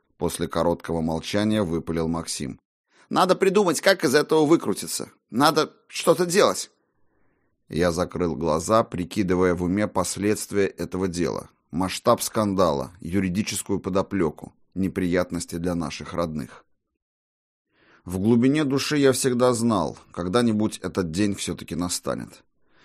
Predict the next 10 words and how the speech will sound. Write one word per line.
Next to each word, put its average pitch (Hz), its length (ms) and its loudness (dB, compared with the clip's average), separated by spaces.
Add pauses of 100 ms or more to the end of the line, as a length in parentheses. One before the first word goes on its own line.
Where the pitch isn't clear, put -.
(100)
Я 101 220 4
прожил 120 420 4
почти 123 400 0
двадцать 117 500 0
пять 110 300 0
лет, 104 380 -2 (160)
вернее, 87 360 -2
притворялся, 92 720 0
что - 240 -6
жил, 80 260 -6